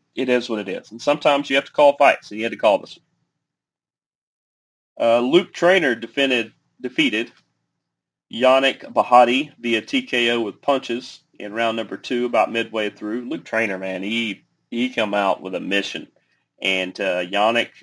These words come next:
Bahati had a few shots here and there. He just had, he had nothing that he could do to combat Luke just coming at him. And then to round out the main card, Tim Wilde defeated Yves Landau,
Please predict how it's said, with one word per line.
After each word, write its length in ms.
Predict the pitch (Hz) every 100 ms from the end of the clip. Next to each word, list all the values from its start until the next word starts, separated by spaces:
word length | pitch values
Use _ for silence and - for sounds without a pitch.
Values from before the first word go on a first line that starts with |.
| 107
Bahati 420 | 107 110 113 110
had 140 | 107
a 60 | 98
few 200 | 120 120
shots 320 | - 117 113
here 180 | 120 113
and 100 | 110
there. 180 | 120 117
He 80 |
just 220 | 107 107 -
had, 240 | 110 104 _ _ _ _ -
he 60 |
had 160 | 120 110
nothing 440 | 117 127 135 127
that 140 | 120 -
he 220 | 120 127
could 180 | 127 113
do 340 | 120 117 113
to 120 | 117
combat 540 | - 110 107 107 107 -
Luke 360 | 120 120 107
just 240 | - 110 -
coming 260 | 117 107
at 180 | 101 90
him. 80 | 92 _ _ _ _ _ _ _ _ _ _ _ _ _ _ _ _ _
And 180 | 165 156
then 480 | 170 160 160 160 175 _
to 600 | - 151 147 143 139 131 _ _ _
round 280 | 127 135 127
out 320 | 123 117 -
the 100 | 120
main 280 | 110 110 110
card, 400 | - 107 107 -
Tim 220 | 165 196
Wilde 380 | 127 107 95 92
defeated 640 | 101 123 113 110 107 98 -
Yves 500 | 139 151 147 139 -
Landau, 760 | 117 127 131 117 120 120 120